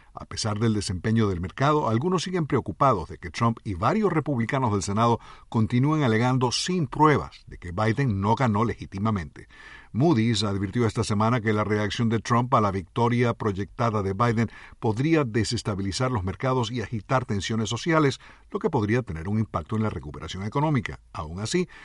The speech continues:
Moody's sostiene que las instituciones eventualmente resolverán estos problemas. Biden superó el umbral de doscientos setenta votos electorales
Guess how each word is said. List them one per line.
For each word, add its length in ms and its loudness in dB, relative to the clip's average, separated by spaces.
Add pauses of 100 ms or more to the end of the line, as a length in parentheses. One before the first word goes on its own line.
(200)
Moody's 320 2
sostiene 400 -2
que 140 -2
las 160 -6
instituciones 600 -4
eventualmente 920 2
resolverán 520 -2
estos 240 -6
problemas. 500 -10 (340)
Biden 380 2
superó 360 -2
el 60 0
umbral 340 0
de 120 0
doscientos 720 -2
setenta 480 -4
votos 360 -4
electorales 640 -4